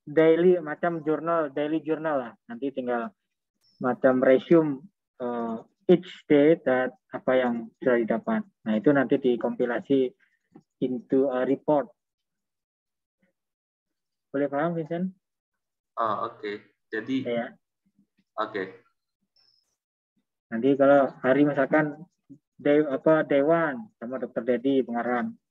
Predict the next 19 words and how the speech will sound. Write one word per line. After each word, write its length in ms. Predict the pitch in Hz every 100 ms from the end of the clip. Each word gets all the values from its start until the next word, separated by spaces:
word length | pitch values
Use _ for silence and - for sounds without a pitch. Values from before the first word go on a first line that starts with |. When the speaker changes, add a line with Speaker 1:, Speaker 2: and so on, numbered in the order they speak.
| -
Speaker 1:
buat 320 | 131 143 139 _ -
inilah 400 | 170 131 110 - _ _ _
resume, 840 | - 139 - 151 143 143 151 160 180
nanti 480 | - - - - 120
ada 160 | 123 120
itu 220 | - 143 139
dengan 200 | 120 117
siapa 440 | - 110 - 123 113
resume, 480 | 110 - 113 113
nanti 320 | 113 113 143 131
di-compile, 920 | 127 120 120 127 135 143 160 175 180 _ _ _ _ _ _ _
langsung 480 | 110 101 127 123
letak 440 | 123 123 135 131 _
gitu, 240 | - 135 131
apa, 520 | 123 113 135 160 156 _ _ _ _ _ _ -
depannya, 840 | - 123 123 127 127 123 123 120 - _ _ _ _ _ _ _ _ _ _ _ _ _ _
apa 100 | - 147
namanya 280 | 135 127 127
ya, 120 | 110